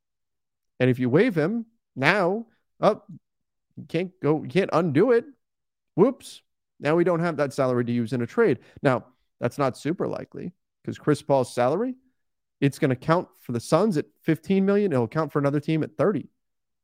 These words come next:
That's hard to make up that gap. Not impossible, but hard to make a trade legal. You have to add multiple pieces in order to make that work.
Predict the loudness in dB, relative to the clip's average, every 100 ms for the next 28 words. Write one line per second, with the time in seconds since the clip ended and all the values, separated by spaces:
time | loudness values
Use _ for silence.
0 | _ 0 0 0 0 2 2 2 0 2
1 | 0 0 -2 -2 -4 -2 -2 0 0 -2
2 | -8 -10 _ _ _ _ _ 0 0 -2
3 | _ _ _ 0 2 0 0 -2 -2 -2
4 | 0 -2 -2 -2 -2 -2 -2 -2 0 -2
5 | -2 -6 -4 -6 -4 -4 -2 -2 -2 -2
6 | -2 -2 -2 -2